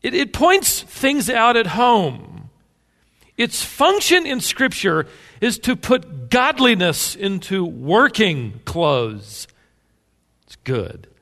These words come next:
Warren Wiersbe wrote it this way, "Proverbs is a book that tells you how to become skillful in the lost art of making a life." This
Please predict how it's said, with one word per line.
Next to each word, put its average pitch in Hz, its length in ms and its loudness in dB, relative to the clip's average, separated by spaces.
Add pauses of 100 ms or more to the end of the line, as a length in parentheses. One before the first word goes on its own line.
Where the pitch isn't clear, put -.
(100)
Warren 185 240 2
Wiersbe 170 420 2
wrote 165 200 2
it 151 80 -4
this 185 180 0
way, 170 100 2
"Proverbs 185 720 0 (380)
is 190 180 4
a 175 60 0
book 190 320 0
that 151 160 -6
tells 208 380 2
you 156 160 -2
how 180 160 0
to 175 80 0
become 156 460 -4 (180)
skillful 180 880 2
in 156 180 -4
the 147 80 0
lost 180 640 2 (160)
art 175 480 0 (760)
of 135 200 -4
making 151 840 -2 (640)
a 131 60 -2
life." 113 680 -8 (2250)
This 185 600 0